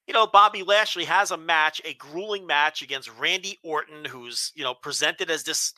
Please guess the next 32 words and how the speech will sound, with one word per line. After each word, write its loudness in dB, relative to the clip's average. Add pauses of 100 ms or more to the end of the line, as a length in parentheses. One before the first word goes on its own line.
all-time 2
legend. -2 (720)
Uh, 4
he's -4
got 4
an -2 (100)
injured 0
leg, 0 (480)
uh, 4 (460)
that 2
he 0
injures -4
in -8
the -6
Orton -2
match. 0
So 0 (640)
Big 0
E 0
cashes 0
in 0 (300)
against -2
a -4
tired 2
man 0 (180)
with -4
an 0
injured -4
leg. 0 (640)
And 0
it's 0
like, 2